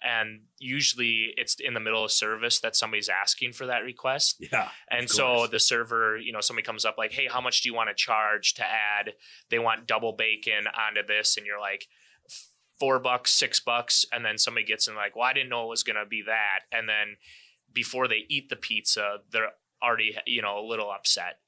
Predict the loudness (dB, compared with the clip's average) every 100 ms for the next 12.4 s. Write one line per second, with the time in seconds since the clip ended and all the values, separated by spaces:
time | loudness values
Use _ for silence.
0 | _ -2 -2 2 4 4 4 0 -2 -2
1 | -4 -2 0 0 -2 -6 0 2 2 2
2 | 2 4 2 0 0 2 2 2 2 0
3 | 0 0 -2 -2 0 0 0 0 2 0
4 | 0 0 0 -2 0 2 2 2 2 2
5 | 0 -2 -4 -2 -2 2 2 2 0 -2
6 | -2 -4 -2 -2 0 2 2 2 0 0
7 | 0 0 0 0 -4 -8 -20 -20 -20 _
8 | -2 0 2 0 0 2 2 2 0 -2
9 | 0 0 2 2 2 0 -2 -4 -2 -2
10 | 0 -2 0 2 2 0 -12 -20 _ -6
11 | -4 -6 -2 0 2 0 0 0 0 2
12 | 0 0 0 2